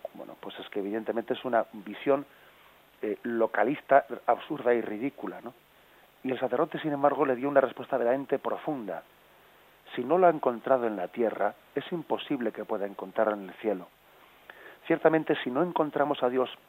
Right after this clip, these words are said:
en nosotros mismos, qué difícil podrá ser encontrarlo en otro sitio", ¿eh? Decía San Juan Crisóstomo, "Encontrad la puerta de vuestro corazón y descubriréis que es la puerta del reino de Dios".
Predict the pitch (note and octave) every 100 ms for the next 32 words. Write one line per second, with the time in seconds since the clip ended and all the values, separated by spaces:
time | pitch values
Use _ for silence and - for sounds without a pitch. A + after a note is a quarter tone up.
0 | - A#2 G2+ C3 D3 C#3 B2 G#2+ A2 C3+
1 | - _ _ _ _ _ _ - - -
2 | - D3+ D#3 E3 D#3 D#3+ - G#2 G#2+ B2+
3 | C3+ B2+ A2 A2 C3 B2 A#2+ A2+ A2+ G3+
4 | - F#2+ - - C#3 - - - - -
5 | G#2 F3 D3 C3+ D#3+ C#3+ B2+ - C3+ -
6 | G2 B2 - _ _ _ - - - -
7 | - B2+ A#2 B2 A2+ F#3 G3 F3+ E3 E3+
8 | E3+ D#3+ C#3+ C3+ - B2+ A2+ A2 F#2+ -
9 | F3+ A3 - _ _ _ _ _ _ _
10 | _ _ _ - B2+ B2 - B2 C3+ F3+
11 | - C#3 C#3 C3 C#3+ C#3 C#3+ A2+ A2+ A2+
12 | G#2+ F#2 F2+